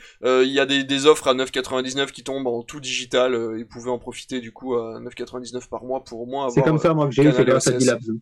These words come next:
Speaker 1: Voilà. Donc, euh, voilà, hein, tenez-vous au courant, euh, je crois que vous pouvez mettre des, des petites notifs en fonction des mots-clés, donc, euh, voilà, Canal Plus, de temps en temps, au moins une fois par an,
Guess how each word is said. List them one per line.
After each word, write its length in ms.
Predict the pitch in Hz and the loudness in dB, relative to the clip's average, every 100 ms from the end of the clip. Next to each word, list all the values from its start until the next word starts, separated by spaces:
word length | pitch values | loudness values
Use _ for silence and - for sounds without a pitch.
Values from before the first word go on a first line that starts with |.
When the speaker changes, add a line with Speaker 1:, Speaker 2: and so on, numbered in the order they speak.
| - | -6
Speaker 1:
Voilà. 280 | 120 123 - - 135 | -4 -4 -6 -18 -10
Donc, 280 | 131 147 147 | -2 -2 2
euh, 80 | 143 | 4
voilà, 280 | 131 117 120 | 6 4 4
hein, 180 | 139 139 | -2 -2
tenez-vous 380 | 170 175 175 185 | 2 2 2 2
au 80 | 175 | 0
courant, 720 | - 143 151 165 175 175 160 | 0 2 6 6 6 2 2
euh, 840 | 131 123 123 127 123 120 120 117 | 4 4 4 4 2 2 0 -2
je 80 | 120 | -4
crois 120 | 147 | -6
que 40 | 127 | -8
vous 80 | 127 | -4
pouvez 160 | 127 | -2
mettre 160 | 120 120 | -2 -4
des, 140 | 123 | -8
des 140 | 113 123 | -8 -12
petites 200 | 131 135 | -10 -6
notifs 400 | 127 127 139 131 | -8 -6 -10 -10
en 60 | |
fonction 260 | 110 127 131 | -12 -12 -10
des 120 | 120 | -8
mots-clés, 280 | 110 - 131 | -8 -8 -8
donc, 220 | 117 107 | -8 -12
euh, 40 | |
voilà, 200 | 113 110 | -14 -12
Canal 260 | - 123 123 | -10 -8 -8
Plus, 180 | - 131 | -12 -14
de 80 | 117 | -12
temps 140 | 120 | -12
en 140 | 107 | -12
temps, 0 | |
au 140 | 123 123 | -10 -10
moins 140 | 120 | -10
une 40 | 117 | -10
fois 160 | 139 | -8
par 160 | 127 120 | -8 -8
an, 160 | 143 | -10